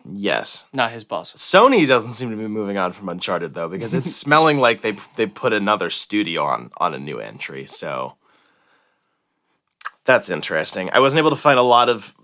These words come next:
Speaker 1: anything beyond rumors on that one, but that, I think we talked about it, like, two months ago. There was, like, a job li-, you know, the job listing leaking that a game is coming, and it's like,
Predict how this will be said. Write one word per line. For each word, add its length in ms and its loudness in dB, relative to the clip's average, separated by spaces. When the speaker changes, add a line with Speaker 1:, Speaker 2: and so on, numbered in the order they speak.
Speaker 1:
anything 400 0
beyond 340 2
rumors 340 0
on 100 0
that 180 4
one, 200 2
but 160 -2
that, 180 0
I 80 -4
think 140 -12
we 40 -12
talked 200 -4
about 80 -4
it, 20 -4
like, 120 -10
two 160 -6
months 240 -2
ago. 120 0
There 80 -2
was, 100 -2
like, 100 -6
a 60 -8
job 360 2
li-, 260 2
you 120 -6
know, 100 2
the 180 6
job 360 4
listing 580 2
leaking 360 -2
that 100 2
a 80 0
game 380 0
is 120 0
coming, 440 2
and 100 2
it's 160 -6
like, 260 0